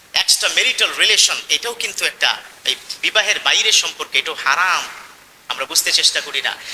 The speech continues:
হয়তো ঘটনাটা যে শিশুকে হত্যা করেছে, গিয়ে দেখেন এই মা পাষণ্ড হয়েছে, এই মা হয়তো এমন হতে, হতে পারে মেয়েটা কান্নাকাটি করছে, ওদিকে তার ওই যে পরকীয়া যেই, যেই ছেলের সাথে,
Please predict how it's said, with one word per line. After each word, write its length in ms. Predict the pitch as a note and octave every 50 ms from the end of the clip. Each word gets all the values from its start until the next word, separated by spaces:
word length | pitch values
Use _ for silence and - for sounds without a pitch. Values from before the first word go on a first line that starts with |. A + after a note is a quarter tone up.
| - -
হয়তো 240 | G3 A3+ - B3 A#3
ঘটনাটা 500 | - G#3 A3 C#4 C4 B3 A#3+ - A#3 A3
যে 120 | A3+ A#3
শিশুকে 420 | A#3 - - C4 - D#4 - - C4+
হত্যা 260 | B3 B3+ - - C4+
করেছে, 320 | - B3 A#3+ A3 - A#3 -
গিয়ে 160 | - D4 F4+ F4+
দেখেন 300 | - - - C#4 C4 - - - - - - -
এই 100 | - F3
মা 140 | - F3+ D#3+
পাষণ্ড 500 | - - G3+ - - - D#4 D#4 D4+ C#4
হয়েছে, 520 | B3+ - A3 A3+ A3 - - G#3 F3 C3 - - - - - - -
এই 160 | F#3 A3 G#3
মা 260 | F#3+ G#3+ G3+ F3+ D#3+ - - - -
হয়তো 220 | - G3 G3 G3+ A#3+
এমন 200 | B3 D4 D4+ A#3+
হতে, 320 | A#3+ A#3+ - A#3+ G#3+ - - - - - - - - -
হতে 180 | G#3+ C4+ D4 C#4+
পারে 300 | - B3 G#3+ F#3+ F3 - -
মেয়েটা 220 | F#3 G#3+ A3+ A#3 A3
কান্নাকাটি 480 | - A3+ B3 C4+ C4+ - A#3+ A#3 A#3+
করছে, 380 | A#3 A#3 A3 - - - F3 C3+ - - - - -
ওদিকে 340 | F#3 G3 G#3+ A#3+ B3+ - B3+
তার 240 | - A3+ G#3+ F#3 G3
ওই 180 | A#3+ D#4+ D#4+
যে 100 | - D4+
পরকীয়া 420 | C#4 - C4+ B3 B3 - B3 A#3 G#3
যেই, 280 | - G#3+ G#3+ G#3+ G#3+ G#3 - - - -
যেই 120 | G#3 G#3
ছেলের 260 | - - G#3 G#3+ G#3
সাথে, 340 | - - G3 F3+ - E3+ C3+